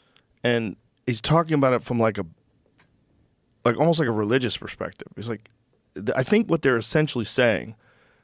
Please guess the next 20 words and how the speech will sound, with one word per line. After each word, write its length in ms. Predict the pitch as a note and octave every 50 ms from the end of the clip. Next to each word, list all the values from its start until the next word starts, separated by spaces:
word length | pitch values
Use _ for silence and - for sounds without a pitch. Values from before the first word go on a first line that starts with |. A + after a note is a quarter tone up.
| _ _
is 120 | - A#2 A2
that 140 | A#2 A2 A2+
there's, 260 | A#2+ A2+ G#2+ G#2+ -
like, 280 | B2+ A2+ G2+ - - - A2+ G#2 G2+
g-, 100 | - A#2 -
he 160 | - A2+ C#3+
was 140 | D3+ C#3+ -
talking 280 | - D#3+ D#3+ E3 E3+ D#3
about 200 | C#3+ B2 G2+ -
good 200 | - C3 C3+ C#3
and 140 | C3+ B2+ -
evil. 440 | A#2 A2+ G#2 E2+ D#2 C2 - - _ _
See 140 | - - G3
if 40 | G3
you 60 | G#3+ F3
can 60 | C3
play, 200 | - C#3+ A#2 F#2 -
find 220 | - B2+ A2 F2+
the 40 | E2+
clip. 280 | - - - - -